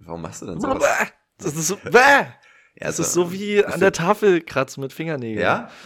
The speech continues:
Speaker 1: Gleiche Level. Also, das
Speaker 2: Das
Speaker 1: finde ich
Speaker 2: ist
Speaker 1: auch eklig.
Speaker 2: ultra, also das ist, bäh.
Speaker 1: Ist aber komisch, oder? Das ist ja ein Geräusch. Also, wie können wir ein Geräusch eklig finden?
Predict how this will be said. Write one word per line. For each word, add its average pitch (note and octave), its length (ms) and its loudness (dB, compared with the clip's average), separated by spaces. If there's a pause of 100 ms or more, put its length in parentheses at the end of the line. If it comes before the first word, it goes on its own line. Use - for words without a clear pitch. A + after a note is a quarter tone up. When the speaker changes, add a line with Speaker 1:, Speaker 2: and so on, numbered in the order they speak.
(200)
Speaker 1:
Gleiche A#2+ 260 -6
Level. C#3 320 -8 (160)
Also, - 220 -4
das - 20 -2
Speaker 2:
Das - 120 -6
Speaker 1:
finde D3+ 120 -2
ich C3 60 -2
Speaker 2:
ist F#2+ 60 2
Speaker 1:
auch F#2 100 -4
eklig. D#2 240 -2
Speaker 2:
ultra, D#3+ 400 6 (160)
also C#3+ 260 -6
das D3 120 -6
ist, C#3 120 -14
bäh. D#3+ 600 -8
Speaker 1:
Ist G#2+ 80 -10
aber A2 180 2
komisch, F#2+ 320 -4
oder? F#2+ 80 0
Das G2 100 2
ist G2+ 40 -2
ja F#2+ 40 0
ein F2+ 60 -2
Geräusch. E2+ 720 -4
Also, F2 200 -6
wie E2+ 60 -12
können F2+ 220 -6
wir E2+ 80 -4
ein D#2+ 100 -8
Geräusch D#2+ 500 -4
eklig A#2+ 380 -10
finden? D#2 560 -14